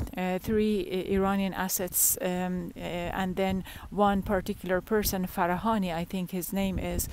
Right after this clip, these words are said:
um, were plotting to, um, uh, drive Masih to a third country, some-, somewhere like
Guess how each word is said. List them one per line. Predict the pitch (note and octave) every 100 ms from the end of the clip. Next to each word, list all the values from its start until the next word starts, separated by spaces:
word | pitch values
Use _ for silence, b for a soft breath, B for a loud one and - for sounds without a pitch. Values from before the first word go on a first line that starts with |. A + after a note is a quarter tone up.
| B B B B
um, | F#3 F3+ F3+ F3+ E3+
were | F#3+
plotting | F#3+ G#3 G3 F#3+ G3 G3
to, | - G#3+ F#3 F3+ F#3 F3 -
um, | F3+ E3+ E3 E3 E3 - -
uh, | E3+ E3 E3 E3 - -
drive | G3 F#3+ F#3+ F#3+ E3
Masih | F3+ F3+ - G#3 G3+ G#3 -
to | - F3+
a | - F3+ F#3 F3 B B B
third | A3 G3 G3 -
country, | G3+ F#3 - G3+ G3
some-, | - G3+ -
somewhere | G#3+ F#3+ F#3+ F#3
like | F3 F3 -